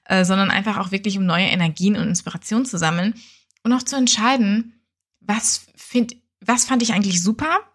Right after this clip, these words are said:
ja, an, an dem, was sozusagen gelaufen ist und auch vielleicht an dem Podcast und was will ich ändern? Und deswegen, genau, gibt's einfach diese Pause, damit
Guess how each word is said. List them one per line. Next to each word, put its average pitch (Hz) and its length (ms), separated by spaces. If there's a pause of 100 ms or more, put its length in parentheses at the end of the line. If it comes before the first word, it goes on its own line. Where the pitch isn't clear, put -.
ja, - 340
an, 190 260
an 185 160
dem, 185 160
was 180 160
sozusagen 185 260
gelaufen 185 440
ist 233 120
und 160 80
auch 180 140
vielleicht 277 260
an 254 80
dem 233 120
Podcast 208 440 (240)
und 226 140
was 262 200
will 233 120
ich - 180
ändern? 180 560 (480)
Und 185 420 (140)
deswegen, 185 920
genau, - 300
gibt's - 220
einfach 208 280
diese 185 200
Pause, 240 380
damit 196 320